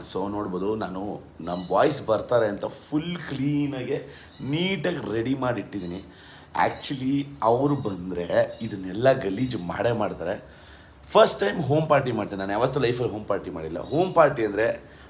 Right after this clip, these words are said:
ಮಾಕ್ಟೇಲ್, ಅಂದರೆ ಏನೇನೋ ಫ್ರೂಟ್ ಜ್ಯೂಸ್ಗಳನ್ನ ಮಿಕ್ಸ್ ಮಾಡಿ, ಏನೇನೋ ಮ-, ಡಿ ಜೆ ಎಲ್ಲ ಹಾಕ್ಕೊಂಡು ನೈಟೆಲ್ಲ ಡ್ಯಾನ್ಸ್ ಮಾಡಿ, ನಮ್ಮ ಅಪಾರ್ಟ್ಮೆಂಟ್ ಕೆಳಗಡೆ ಡಿ ಜೆ ನೈಟ್ ಕೂಡ ಇದೆ, ಅದನ್ನ ಬೇರೆ ಎಂಜಾಯ್ ಮಾಡಬೇಕು. So ಅದೆಲ್ಲ ನಡೆಯುತ್ತೆ.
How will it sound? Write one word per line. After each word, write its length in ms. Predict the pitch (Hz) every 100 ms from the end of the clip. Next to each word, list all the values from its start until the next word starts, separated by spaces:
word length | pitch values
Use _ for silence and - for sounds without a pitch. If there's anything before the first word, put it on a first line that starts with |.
| -
ಮಾಕ್ಟೇಲ್, 500 | 95 117 - - 117
ಅಂದರೆ 240 | 95 98 101
ಏನೇನೋ 260 | 117 131
ಫ್ರೂಟ್ 240 | 127 127 123
ಜ್ಯೂಸ್ಗಳನ್ನ 380 | 120 120 110
ಮಿಕ್ಸ್ 460 | 107 104 104 - 120
ಮಾಡಿ, 240 | 117 113
ಏನೇನೋ 380 | 104 95 110 113
ಮ-, 280 | 104 98 82
ಡಿ 100 | 110
ಜೆ 140 | 101
ಎಲ್ಲ 120 | 101 98
ಹಾಕ್ಕೊಂಡು 400 | 92 104 104 - - - -
ನೈಟೆಲ್ಲ 340 | 107 120 120 110
ಡ್ಯಾನ್ಸ್ 420 | 104 107 123 113
ಮಾಡಿ, 300 | 107 123 127 - - -
ನಮ್ಮ 200 | 113 131
ಅಪಾರ್ಟ್ಮೆಂಟ್ 560 | 123 127 127 123 123 -
ಕೆಳಗಡೆ 380 | 110 107 113 107
ಡಿ 180 | 110
ಜೆ 160 | 120 127
ನೈಟ್ 220 | 120 110
ಕೂಡ 160 | 113 107
ಇದೆ, 420 | 101 95 98 -
ಅದನ್ನ 280 | 90 87 - -
ಬೇರೆ 180 | 104 90
ಎಂಜಾಯ್ 260 | 85 104
ಮಾಡಬೇಕು. 320 | 95 82 80
So 120 | 92 101
ಅದೆಲ್ಲ 260 | 101 127
ನಡೆಯುತ್ತೆ. 680 | 123 104 104 - - -